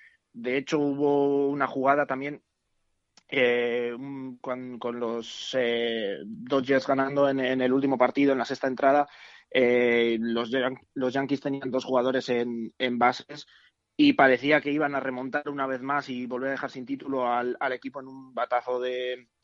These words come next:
del gran Yogi Berra, pero apareció el, el left fielder Sandy Amoros, que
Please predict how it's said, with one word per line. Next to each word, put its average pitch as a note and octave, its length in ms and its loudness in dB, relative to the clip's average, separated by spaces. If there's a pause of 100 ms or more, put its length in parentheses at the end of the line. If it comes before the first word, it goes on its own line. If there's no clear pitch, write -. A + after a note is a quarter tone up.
(500)
del A#2+ 480 2
gran C3 560 0
Yogi C#3 240 2
Berra, D3+ 480 4
pero B2 160 -2
apareció C3 520 -2
el, C3 360 -4
el C3 140 -4
left C3 160 -4
fielder C3+ 500 0
Sandy C3+ 260 -6
Amoros, C#3+ 380 -4
que A#2 380 -2